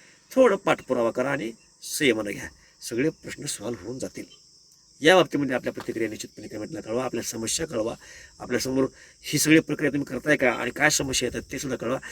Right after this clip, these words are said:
कायदेशीर आपल्याला काही मार्गदर्शन करता येणं शक्य असेल तर आपल्याला ते करता येईल. तिथं आपण योग्य व्यक्तींचे मार्गदर्शन करून तुमच्यापर्यंत ते पोहोचवण्याचा प्रयत्न करू.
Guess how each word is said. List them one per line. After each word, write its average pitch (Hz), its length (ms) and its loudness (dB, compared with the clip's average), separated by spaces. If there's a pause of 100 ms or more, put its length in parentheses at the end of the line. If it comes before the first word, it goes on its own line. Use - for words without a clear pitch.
(340)
कायदेशीर 151 380 8
आपल्याला 151 240 4
काही 135 120 4
मार्गदर्शन 120 380 -2
करता 113 240 -8
येणं 117 120 -2
शक्य 117 240 -6
असेल - 160 -8
तर 120 60 -2
आपल्याला 117 180 -8
ते 123 60 -8
करता - 280 2
येईल. 156 140 6 (400)
तिथं 120 240 -6
आपण 135 240 -2 (240)
योग्य 135 140 0
व्यक्तींचे 123 420 2
मार्गदर्शन 113 320 0
करून 110 200 -8
तुमच्यापर्यंत 110 320 -8
ते 123 60 -8
पोहोचवण्याचा 113 480 -2
प्रयत्न 104 260 -6
करू. 101 180 -6